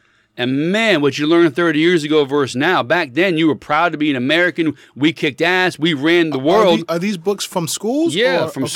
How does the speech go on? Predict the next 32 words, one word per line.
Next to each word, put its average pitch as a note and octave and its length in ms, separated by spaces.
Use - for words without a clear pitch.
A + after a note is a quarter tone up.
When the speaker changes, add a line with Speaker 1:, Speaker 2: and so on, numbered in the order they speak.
Speaker 1:
schools. E3+ 260
Yeah, G#3+ 120
Speaker 2:
okay. D3+ 100
Speaker 1:
now F#3+ 180
it's E3 160
like, D3+ 300
you D#3+ 80
know, B2+ 360
you D3 100
know, C#3 240
uh, C3 340
George C3+ 280
Washington, C#3 560
was, C#3+ 180
he C#3+ 160
founded D#3 400
our C#3+ 80
country, D#3+ 320
but C#3 100
he C#3 100
owned C#3 160
slaves. D3 400
So B2+ 120
is B2 80
he C#3 100
that, C#3+ 500
really E3 260
that D#3 180
good D3+ 100
of C3+ 80
a C3 60
person? C#3 520